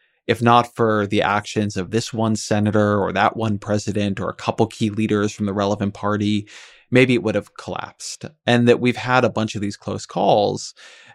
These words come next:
And when you think about it like that, when you don't think in terms of some teleological story of America,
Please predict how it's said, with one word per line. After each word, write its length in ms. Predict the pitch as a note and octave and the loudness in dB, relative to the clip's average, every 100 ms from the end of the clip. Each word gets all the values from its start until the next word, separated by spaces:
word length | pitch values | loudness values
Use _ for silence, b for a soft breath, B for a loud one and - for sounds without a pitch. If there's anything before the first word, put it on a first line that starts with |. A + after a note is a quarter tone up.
| _ | _
And 80 | A#2+ | 2
when 100 | B2 | 2
you 60 | |
think 140 | B2 C3 | 2 0
about 160 | A#2 | 0
it 80 | - | 0
like 220 | G2+ G#2 - | -4 -6 -4
that, 520 | C#3+ F3+ A2+ F#2+ - | 0 2 2 0 0
when 120 | G#2 | 0
you 100 | G2+ | 0
don't 260 | A2+ G#2+ G#2+ | 2 2 2
think 180 | G2+ | -2
in 100 | G2+ | -2
terms 340 | F#2 G2+ G2 G#2 | -4 -4 -4 -2
of 220 | F#2+ G#2 A#2 - - | -2 -2 -12 -20 -14
some 300 | - G#2 F#2+ | -4 -2 -2
teleological 720 | - G#2 G2+ G2 G2+ - G2 | -2 -2 0 0 -2 -4 -6
story 440 | - G2+ G2 G2 | -4 -2 -2 -2
of 100 | G2+ | -4
America, 800 | E2 - A#2 G2+ - C2 B1+ | -4 0 0 0 -4 -6 -6